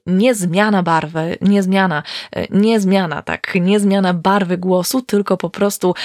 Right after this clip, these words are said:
mm, zadziałanie odpowiednimi ćwiczeniami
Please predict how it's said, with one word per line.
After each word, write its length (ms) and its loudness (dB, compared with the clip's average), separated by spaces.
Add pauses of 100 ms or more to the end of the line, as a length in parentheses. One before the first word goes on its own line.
(220)
mm, 560 0
zadziałanie 680 0
odpowiednimi 640 -2
ćwiczeniami 880 -2